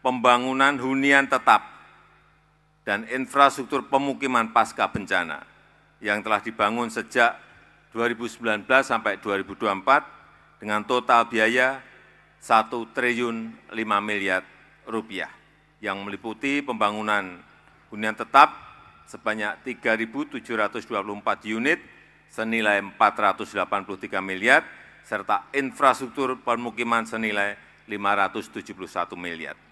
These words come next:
Hadirin yang saya hormati, agar infrastruktur yang sudah dibangun pasca bencana ini dijaga,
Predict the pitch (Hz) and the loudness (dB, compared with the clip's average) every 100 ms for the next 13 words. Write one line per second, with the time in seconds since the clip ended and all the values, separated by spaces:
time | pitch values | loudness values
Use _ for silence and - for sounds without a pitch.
0 | _ _ _ _ _ _ _ _ _ _ | _ _ _ _ _ _ _ _ _ _
1 | _ _ _ _ _ _ _ _ _ _ | _ _ _ _ _ _ _ _ _ _
2 | _ _ _ _ _ _ _ _ _ _ | _ _ _ _ _ _ _ _ _ _
3 | _ _ _ - 101 123 135 139 123 117 | _ _ _ -6 0 4 4 4 0 2
4 | 120 117 117 120 143 175 170 - _ _ | 0 2 0 0 -4 -6 -12 -20 _ _
5 | _ _ _ _ _ 90 - 107 113 110 | _ _ _ _ _ -10 -2 0 0 -8
6 | 101 110 - 110 120 117 107 101 98 104 | -4 -6 -4 -8 -4 -2 0 -2 -6 -8
7 | 95 107 - 98 104 113 117 110 98 - | -6 -8 -4 -2 0 -2 -4 -4 -6 -4
8 | 98 - 98 104 104 107 107 104 _ 110 | -8 -8 -4 -2 -2 -4 -10 -14 _ -6
9 | 92 - 117 117 120 | -6 0 4 4 2